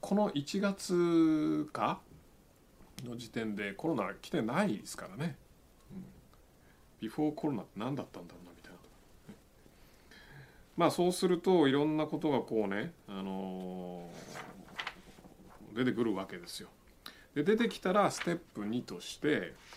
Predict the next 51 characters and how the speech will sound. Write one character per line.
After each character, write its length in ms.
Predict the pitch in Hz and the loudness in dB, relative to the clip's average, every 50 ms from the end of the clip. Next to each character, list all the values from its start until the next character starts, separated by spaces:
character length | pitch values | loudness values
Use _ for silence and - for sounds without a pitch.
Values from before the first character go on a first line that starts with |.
| - - - - - - - - - - - - - - - - - - - - - - - 135 123 | -20 -20 -20 -14 -10 -10 -10 -10 -12 -16 -16 -14 -14 -14 -16 -20 -20 -20 -20 -20 -18 -14 -12 -10 -8
あ 100 | 110 101 | -8 -6
の 720 | 107 101 95 95 92 92 92 92 92 92 92 92 92 98 - - | -6 -4 -4 -4 -6 -6 -8 -8 -10 -10 -10 -12 -12 -12 -12 -6
ー、 20 | |
そ 120 | - - | -2 0
れ 60 | 165 190 | 2 4
ぞ 80 | 208 | 4
れ 60 | 147 | 2
の 60 | 117 104 | 0 0
評 280 | - - 220 247 - | 2 2 4 4 4
価 200 | - - - 98 | 2 -2 -4 -4
を 240 | 110 127 98 90 - - - - - - - | -4 -4 -6 -6 -10 -14 -20 -20 -20 -20 -16
つ 120 | - - | -10 -6
け 80 | - 92 | -6 -6
ま 180 | 82 - - | -6 -8 -14
す。 180 | - - - - - - - - - - - - - | -18 -18 -18 -20 -20 -20 -20 -20 -20 -20 -20 -20 -18
ね。 80 | 139 - - - - - - - - - - - - - - - - - - | -18 -18 -20 -20 -20 -20 -20 -20 -20 -20 -20 -20 -20 -20 -20 -20 -20 -6 2
ま 140 | 156 156 131 | 4 4 4
あ、 40 | - | 4
す 140 | - - 185 | 2 2 0
ご 80 | 175 | 2
く 320 | - - 120 107 95 - - - - - | 2 4 2 2 0 -2 -6 -12 -18 -10
こ 140 | - - 131 | -4 -2 2
れ 60 | 139 | 4
は 120 | 147 135 | 4 4
で 180 | 117 107 156 165 | 4 4 4 2
き 120 | 165 - | 2 2
て 100 | - 117 | 0 2
よ 100 | 110 135 135 | 2 2 2
か 120 | - 110 | 0 -2
っ 60 | - - - - | -4 -6 -8 -10
た 120 | - 90 | -8 -8
み 120 | 90 95 | -8 -10
た 140 | 90 - 95 | -12 -12 -12
い 40 | 92 | -10
な 180 | 101 98 92 90 - - - - | -10 -10 -12 -14 -16 -20 -20 -20
こ 120 | - - 101 | -18 -16 -16
と 120 | - - | -16 -14
と 100 | - 95 | -14 -14
か、 400 | 92 - - 139 131 101 85 85 - - - - - - - - - - - - - - | -12 -2 2 4 4 4 2 0 -8 -14 -20 -20 -18 -18 -16 -16 -18 -18 -20 -20 -18 -12
あ 160 | 120 101 92 | -10 -8 -8
の 520 | 87 87 87 87 85 85 82 80 80 - - - - - - - - - - - - - - - - - - - - - | -8 -8 -10 -10 -10 -10 -12 -12 -14 -16 -16 -18 -20 -20 -20 -20 -20 -20 -20 -20 -20 -20 -20 -18 -18 -18 -18 -20 -18 -8
ー、 60 | - | -6
達 140 | 117 110 - | -6 -4 -4
成 280 | - - 139 127 127 120 | -2 0 2 4 4 4
し 100 | - - | 2 2
た 80 | 131 117 | 0 0
こ 140 | - 120 | 0 -2
と 120 | - - - | -6 -6 -6
と 80 | - | -8
か、 240 | - - - - - - - - - - | -10 -12 -14 -14 -14 -18 -20 -20 -18 -16
ね。 80 | 123 | -16